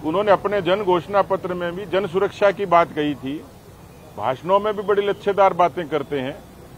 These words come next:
लेकिन उनके पांव के नीचे आग लगी हुई है, उस आग को बुझाने का काम उन्होंने जोधपुर में भी जो नहीं कर पाए, मुझे लगता है कि इतिहास के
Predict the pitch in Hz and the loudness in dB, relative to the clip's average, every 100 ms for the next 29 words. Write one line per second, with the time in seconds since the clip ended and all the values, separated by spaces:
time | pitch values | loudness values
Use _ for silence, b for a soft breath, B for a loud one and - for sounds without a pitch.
0 | - 110 143 143 196 180 180 156 202 170 | -14 -4 -4 -2 -2 -2 -4 0 0 2
1 | 156 170 214 196 202 190 180 190 160 180 | 4 4 4 2 0 0 -2 4 6 6
2 | 175 170 160 156 139 123 151 - - - | 4 0 0 -2 -2 -4 -6 -10 -16 -18
3 | - - - - - 147 202 175 214 180 | -18 -10 -8 -8 2 6 6 6 0 0
4 | 165 170 175 147 165 - 156 147 127 120 | 0 0 -2 -2 -2 2 2 2 -2 -12
5 | - - - - - 143 165 175 180 175 | -20 -20 -20 -16 -8 -2 -2 0 -4 -6
6 | - - - - - - 98 160 170 160 | -12 -20 -20 -20 -20 -10 0 0 2 0
7 | 220 226 214 185 185 175 185 160 - 139 | 0 0 0 0 0 0 -2 -4 -2 -2
8 | 131 160 - - - 110 135 151 220 190 | 0 -4 -10 -20 -18 -6 -2 4 4 4
9 | 135 180 185 202 196 151 156 147 185 - | 2 2 2 0 -4 -4 -2 4 4 4
10 | - 170 160 | -4 -6 -4